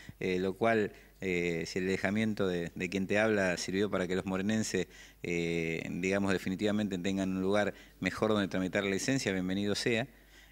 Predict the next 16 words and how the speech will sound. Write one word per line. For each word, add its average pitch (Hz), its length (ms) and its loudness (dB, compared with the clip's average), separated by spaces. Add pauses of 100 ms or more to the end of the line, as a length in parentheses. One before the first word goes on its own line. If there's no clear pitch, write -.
Eh, 87 800 0 (300)
como 90 220 -2
así 110 160 2
también, 107 520 2
eh, 85 560 -2 (120)
eh, 80 400 -6
o-, 90 260 -4
otras 95 240 0
mejoras 131 360 2
que - 80 -10
estaban 104 160 0
proyectadas 98 480 0
y 104 80 0
nunca 98 200 -2
fueron 98 200 0
concedidas, 95 640 0